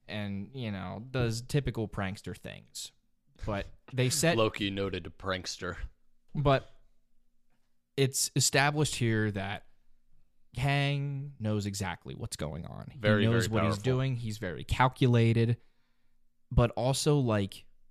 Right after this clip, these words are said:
Speaker 1: he's, he's the sense of calculated in a sense where he can be funny about it, where he can be like, "Huh, I'm gonna go conquer a whole universe, <laughs> ha ha," and be a snarky asshole about it while he's doing it.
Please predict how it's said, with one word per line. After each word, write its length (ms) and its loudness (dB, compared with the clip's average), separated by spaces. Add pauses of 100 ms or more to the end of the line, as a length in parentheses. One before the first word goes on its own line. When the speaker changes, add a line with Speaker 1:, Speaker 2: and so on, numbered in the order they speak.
(1200)
Speaker 1:
he's, 460 2
he's 220 2
the 100 0
sense 300 0
of 80 -2
calculated 580 4
in 60 -2
a 40 -2
sense 320 -2
where 240 -4 (420)
he 160 0
can 180 -2
be 100 0
funny 400 -6
about 320 -14
it, 80 -20 (640)
where 120 -4
he 60 -2
can 160 -4
be 100 -2
like, 280 -2 (200)
"Huh, 220 -6 (640)
I'm 220 0
gonna 120 2
go 140 4
conquer 400 2
a 60 4
whole 180 0
universe, 640 4 (120)
<laughs> 140 -20
ha 80 2
ha," 640 4
and 160 0
be 120 6
a 40 6
snarky 560 4
asshole 460 6
about 320 4
it 80 0
while 180 2
he's 160 0
doing 380 10
it. 180 -6